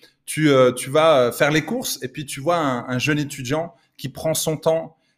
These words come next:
et, euh, tu vois qu'il y a beaucoup de monde, t'es pressé, tu, tu dois aller. Qu'est-ce qui se passe ? Qu'est-ce qui se passe en toi ? Lorsque tu veux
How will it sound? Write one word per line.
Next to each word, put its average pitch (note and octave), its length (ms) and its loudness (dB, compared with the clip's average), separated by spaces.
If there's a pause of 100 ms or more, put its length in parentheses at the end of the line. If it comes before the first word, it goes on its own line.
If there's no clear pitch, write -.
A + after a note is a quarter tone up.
et, C3 180 2
euh, B2 400 2 (220)
tu - 100 -10
vois D3+ 100 2
qu'il D3+ 120 -4
y - 20 2
a C3+ 40 -2
beaucoup D3+ 280 -6
de E3 60 -2
monde, F3 300 -2
t'es C#3+ 100 -4
pressé, E3+ 560 0
tu, C#3+ 240 -8
tu C3+ 160 -12
dois D3+ 120 2
aller. D3 180 -2 (200)
Qu'est-ce - 240 -2
qui - 140 -14
se - 100 -10
passe ? - 280 -8
Qu'est-ce G#3 220 -2
qui - 140 -10
se - 100 -10
passe E3 260 -4
en C3 100 -6
toi ? - 260 -8 (240)
Lorsque F3+ 340 0
tu - 180 -8
veux F3+ 340 2